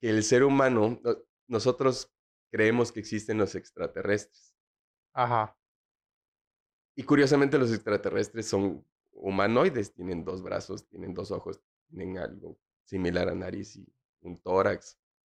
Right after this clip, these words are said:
Speaker 1: Yo creo que los, no es que los extraterrestres no existan o la vida fuera del planeta no exista, nada más que esa vida que existe fuera del planeta nosotros no la concebimos. O sea, definitivamente es, debe,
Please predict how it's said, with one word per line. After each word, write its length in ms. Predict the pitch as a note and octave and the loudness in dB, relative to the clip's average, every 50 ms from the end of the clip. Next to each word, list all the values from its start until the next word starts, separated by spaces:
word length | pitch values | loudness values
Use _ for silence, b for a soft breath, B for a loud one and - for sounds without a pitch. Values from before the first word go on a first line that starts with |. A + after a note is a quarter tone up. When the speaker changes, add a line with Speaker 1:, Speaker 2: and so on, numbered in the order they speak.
| _ _ _ _ _ _ _ _ _ _ _ _ _ _ _ _ _ _ _ _ _ _ _ A2+ | _ _ _ _ _ _ _ _ _ _ _ _ _ _ _ _ _ _ _ _ _ _ _ -2
Speaker 1:
Yo 300 | G#2+ A#2 A2+ G#2+ A2+ - | 2 4 4 4 2 0
creo 440 | A#2+ A2+ A#2+ C3+ D3+ C3 A2 - | 2 4 6 6 6 6 4 2
que 120 | - G#2 F#2+ | -2 -4 -4
los, 540 | F#2+ F#2+ F#2+ G2 F#2+ - - - - - _ | -2 0 0 0 0 -2 -4 -12 -18 -16 _
no 200 | A2+ A#2+ C#3 D3 | 2 4 4 6
es 120 | D#3 D3+ | 4 4
que 140 | - - D3 | 2 2 2
los 300 | C3+ B2+ A#2+ A2 G2+ - | 4 4 4 4 2 0
extraterrestres 960 | A2 - - - G2+ G2 G2+ - - F#2+ - G2+ A2+ B2+ B2 - - A#2 A2 | -4 -4 -6 -6 -8 -8 -8 -8 -8 -6 -2 0 0 0 -2 -4 -6 -6 -4
no 100 | A2+ G#2+ | 0 0
existan 440 | G2+ G2 - F#2 F#2+ F#2 - G2+ G2+ F#2 | -2 -2 -4 -8 -14 -12 -10 -6 -4 -4
o 40 | - | -2
la 140 | F2+ F2+ F#2 | -2 -2 -2
vida 580 | G2 G2 G2+ G2+ G2+ G2+ G2+ F#2+ F2+ D#2 - _ _ _ _ _ _ _ | -2 -4 -4 -2 0 0 0 -2 -2 -6 -10 _ _ _ _ _ _ _
fuera 200 | G2 G2 F#2+ F#2 | -2 0 0 0
del 160 | F2+ E2 D2 | 0 -2 -4
planeta 440 | - F#2+ F2+ E2 F#2+ F#2+ G2 - A2+ | -8 -12 -12 -10 -8 -8 -8 -6 -8
no 100 | A2 F#2+ | -8 -8
exista, 460 | - - - - - _ - - - - | -8 -10 -16 -20 -20 _ -20 -20 -18 -10
nada 220 | - F#2 F2+ F2+ F#2+ | -6 -2 0 0 0
más 200 | F#2 F#2 F#2 - | 0 -2 -4 -6
que 240 | - G2 D#2+ - _ _ _ _ _ _ _ - | -8 -12 -12 -12 _ _ _ _ _ _ _ -12
esa 300 | G2+ G#2+ A#2+ - A#2+ A2 | -10 -6 -2 0 0 2
vida 300 | G2+ A2+ A2+ A2 G#2 G2+ | 2 2 2 2 2 2
que 100 | - F#2+ | -2 -6
existe 320 | - - G#2 - - F#2+ | -14 -14 -14 -12 -10 -4
fuera 180 | G#2+ G#2+ G#2 G2 | 0 2 4 4
del 140 | F#2+ G2 - | 2 2 -2
planeta 360 | - F2+ F2+ G2+ G2+ A#2+ G#2+ | -8 -8 -6 -6 -4 -2 -2
nosotros 400 | G2 F#2 - F#2 - - F#2+ G2 | -2 -4 -4 -8 -12 -8 -6 -4
no 100 | G2 F#2 | -4 -4
la 100 | F2+ F#2 | -4 -6
concebimos. 540 | - - G#2+ G#2 G2+ F#2+ G2 G2 G2+ - - | -10 -14 -18 -14 -12 -10 -10 -10 -10 -12 -14
O 420 | _ _ _ _ _ _ _ _ | _ _ _ _ _ _ _ _
sea, 100 | - E2+ | -6 -4
definitivamente 680 | F#2+ G2+ F#2 - G2 G2 G2 A#2 A2+ A2 G#2+ G#2+ G#2+ A2 | -2 -2 -2 -2 -2 -2 0 0 2 2 2 0 -2 -4
es, 180 | G#2 - - - | -10 -12 -10 -6
debe, 360 | G2 G#2+ G#2+ G#2+ F#2+ - - | -2 2 2 2 2 0 -4